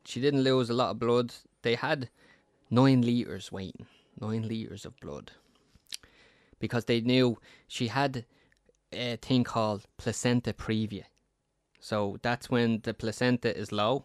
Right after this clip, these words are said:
As I was saying before, there was complications with the, uh, with the pregnancy, and the placenta was low and to the pa-, to the back of the cervix. So they would have having to surgically kind of remove, and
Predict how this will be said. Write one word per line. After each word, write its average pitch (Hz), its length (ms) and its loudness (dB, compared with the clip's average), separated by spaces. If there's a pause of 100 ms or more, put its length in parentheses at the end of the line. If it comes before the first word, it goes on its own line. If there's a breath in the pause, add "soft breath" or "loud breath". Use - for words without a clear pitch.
As 127 140 -2
I - 20 -2
was 110 120 -4
saying 107 260 -2
before, 107 500 -2
there 104 100 -8
was 101 100 -8
complications 110 800 -4 (640 soft breath)
with 110 180 -2
the, 110 220 -2
uh, 101 280 -2 (520)
with 127 160 -2
the - 80 -8
pregnancy, 107 560 -4 (760 soft breath)
and 110 340 0
the 110 80 -4
placenta 120 460 0
was 110 120 0
low 113 380 4
and 110 160 -4
to - 100 -10
the 110 60 -2
pa-, - 220 -8 (220)
to - 120 -6
the 117 60 0
back 107 240 2
of 101 100 -10
the - 80 -12
cervix. 120 600 0 (800)
So 113 280 0
they 110 200 0
would 113 160 0
have 104 80 -8
having 113 240 2
to 104 240 -4 (280)
surgically 104 520 -2
kind 110 240 -4
of 104 80 -4
remove, 110 640 0 (960)
and 104 480 2